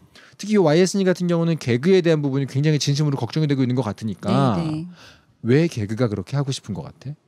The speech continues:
Speaker 2: 음.
Speaker 1: 개그라는 소재에 네가 걸고 있는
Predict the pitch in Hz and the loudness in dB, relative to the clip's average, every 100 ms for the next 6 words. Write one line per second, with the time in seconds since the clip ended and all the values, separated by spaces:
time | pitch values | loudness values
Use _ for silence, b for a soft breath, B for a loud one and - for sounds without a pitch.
0 | _ 196 196 196 196 202 202 208 208 196 | _ -2 0 0 0 2 2 2 2 0
1 | 180 180 - 123 123 185 185 180 165 196 | -2 -6 -2 -2 2 2 2 0 -2 -4
2 | 175 180 147 120 131 - 113 117 160 180 | 2 2 2 0 -2 0 2 2 4 4
3 | 170 151 123 95 98 | 4 0 -2 -4 -6